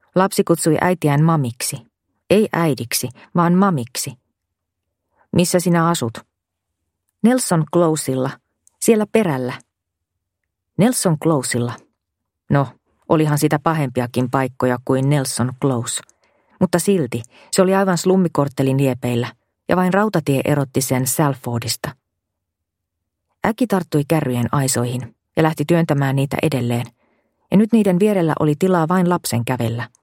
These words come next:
Ja sen tämä tekikin, ottaen tukea rautakaiteesta, joka reunusti kärryjen puulaitaa,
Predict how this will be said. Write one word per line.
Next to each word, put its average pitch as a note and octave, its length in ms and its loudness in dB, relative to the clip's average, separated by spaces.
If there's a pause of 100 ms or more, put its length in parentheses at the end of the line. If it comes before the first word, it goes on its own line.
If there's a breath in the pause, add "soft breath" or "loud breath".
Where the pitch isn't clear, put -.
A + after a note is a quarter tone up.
(800)
Ja D3 60 0
sen D3+ 200 2
tämä C3+ 240 -2
tekikin, B2 520 0
ottaen C#3+ 400 0
tukea D3 340 0
rautakaiteesta, B2 840 -2 (340 loud breath)
joka D#3+ 160 2
reunusti F3 440 2
kärryjen C#3+ 520 0
puulaitaa, B2 680 -2